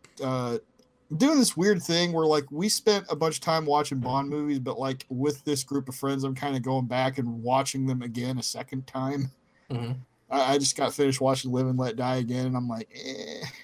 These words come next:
Speaker 1: yeah." My opinion has not changed much going back to it a second time.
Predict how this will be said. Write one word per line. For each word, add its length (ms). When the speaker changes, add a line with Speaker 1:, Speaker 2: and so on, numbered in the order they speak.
Speaker 1:
yeah." 400
My 120
opinion 400
has 140
not 180
changed 440
much 480
going 240
back 220
to 200
it 60
a 40
second 400
time. 440